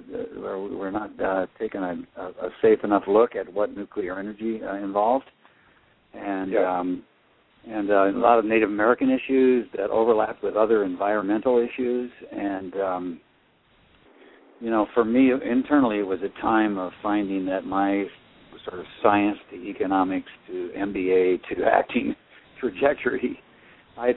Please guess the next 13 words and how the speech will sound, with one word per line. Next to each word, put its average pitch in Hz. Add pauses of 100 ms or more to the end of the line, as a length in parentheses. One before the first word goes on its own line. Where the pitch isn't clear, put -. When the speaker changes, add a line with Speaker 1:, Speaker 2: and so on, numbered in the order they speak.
Speaker 1:
found 151
a 123
lot 147
of 143
things 147
missing 127
in 95
the 90
basic, 107 (300)
um, 92 (600)
idea 104
of, 95
of 98